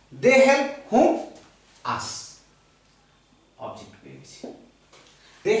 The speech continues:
help whom? Us। এটা object রূপে রয়েছে। তাহলে us more than you।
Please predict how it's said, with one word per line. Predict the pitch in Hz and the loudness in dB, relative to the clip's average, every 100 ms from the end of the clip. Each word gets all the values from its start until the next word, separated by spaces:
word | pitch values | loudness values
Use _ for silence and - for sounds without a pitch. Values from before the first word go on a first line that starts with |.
| 240 | 0
help | 254 - | -2 -2
whom? | - - - - _ 117 120 | -4 -4 -8 -20 _ -8 -6
Us। | 113 - - _ _ _ - | -8 -12 -18 _ _ _ -20
এটা | 127 208 - - - | -14 -14 -14 -18 -10
object | 117 - 117 - | -8 -8 -16 -16
রূপে | 101 92 | -18 -16
রয়েছে। | 90 87 - - - _ _ _ | -14 -14 -16 -20 -20 _ _ _
তাহলে | 202 208 208 - 220 | -8 -6 -8 -2 0
us | 254 - - - _ - 147 | 0 -4 -14 -20 _ -12 -6
more | 196 247 240 | 0 0 0
than | 277 285 - - - _ _ _ _ _ _ _ _ 127 | -2 -4 -6 -16 -20 _ _ _ _ _ _ _ _ -14
you। | 117 | -12